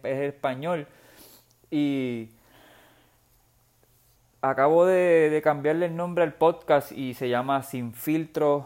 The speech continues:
Podcast. Espero que, que, que les guste, espero que les guste este proyecto. En verdad es algo que, que me, que me llena, que, que poder ayudar de, de, a, a cualquiera, a cualquiera que lo escuche, sea hombre, mujer,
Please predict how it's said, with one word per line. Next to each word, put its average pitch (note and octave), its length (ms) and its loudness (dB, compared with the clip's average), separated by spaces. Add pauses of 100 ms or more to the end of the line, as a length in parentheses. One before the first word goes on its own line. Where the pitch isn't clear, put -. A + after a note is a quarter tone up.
(240)
Podcast. C3+ 720 -4 (340)
Espero C3+ 480 -2
que, E3 320 0
que, C3 580 -4 (560)
que D3 120 -2
les C#3+ 180 0
guste, E3 380 -2
espero C#3 320 -4
que E3 60 -2
les E3 120 -4
guste E3+ 200 -8
este F3 140 -4
proyecto. D#3+ 440 -4
En C#3 80 -10
verdad B2+ 180 -4
es C3+ 60 -4
algo D3 180 -4
que, D3 180 -2
que C#3+ 140 -8
me, B2+ 380 -8
que B2+ 100 -14
me B2+ 160 -8
llena, D3 340 -4
que, A#2+ 340 -8 (380)
que - 100 -20
poder C3 300 0
ayudar D3+ 300 4
de, D3 280 -4
de, B2+ 320 -8 (120)
a, - 300 -14
a - 20 -10
cualquiera, C3+ 560 -2
a B2 60 -4
cualquiera B2 280 -6
que D#3 100 -4
lo E3 40 -2
escuche, D3 560 -4
sea B2 180 -2
hombre, D3 280 -4
mujer, C3 580 -8